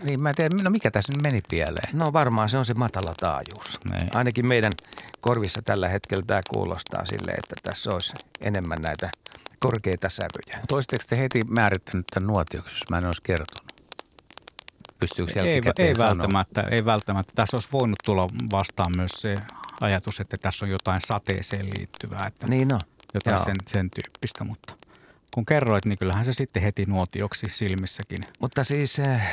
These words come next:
Speaker 2: haastattelu
Speaker 3: muodostui.
Speaker 2: Mikillähän sä otit tän.
Speaker 1: Joo, tää on
Speaker 2: Puolen metrin päästä vai miten oli?
Speaker 1: Niin, lähelle kuuskalsin mennä.
Speaker 2: Niin. Yleensä jos on mikin päällä vielä tuulisuoja, niin siinä käy niin, että se tuulisuoja kärvähtää todella helposti.
Speaker 3: Joo.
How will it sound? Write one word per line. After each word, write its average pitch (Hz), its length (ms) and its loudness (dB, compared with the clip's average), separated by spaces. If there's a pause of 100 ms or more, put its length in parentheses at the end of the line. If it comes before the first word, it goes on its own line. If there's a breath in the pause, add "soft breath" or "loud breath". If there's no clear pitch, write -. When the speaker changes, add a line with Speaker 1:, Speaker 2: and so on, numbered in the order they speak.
(260 loud breath)
Speaker 2:
haastattelu 127 360 4 (100)
Speaker 3:
muodostui. 123 140 2
Speaker 2:
Mikillähän 101 500 0
sä 90 140 -2
otit - 200 -8 (120)
tän. 67 240 -8 (160)
Speaker 1:
Joo, 123 180 2
tää 98 140 6
on 98 60 6
Speaker 2:
Puolen 131 240 4
metrin 123 400 2
päästä 120 360 2
vai 110 120 4
miten 104 320 0
oli? 78 180 -6
Speaker 1:
Niin, 117 220 4
lähelle 113 280 4
kuuskalsin 110 600 0
mennä. 87 460 0
Speaker 2:
Niin. 135 460 4 (260 loud breath)
Yleensä 147 360 4
jos 123 260 2
on 120 160 2 (340 loud breath)
mikin 123 280 4
päällä 110 300 4
vielä 110 300 4
tuulisuoja, 104 580 2
niin 104 260 0 (360 loud breath)
siinä 110 260 0
käy 113 180 4
niin, 110 220 4
että 104 200 -2
se 117 180 -2
tuulisuoja 107 600 2
kärvähtää 90 680 0 (240)
todella 117 560 2
helposti. 80 640 -6
Speaker 3:
Joo. 82 280 0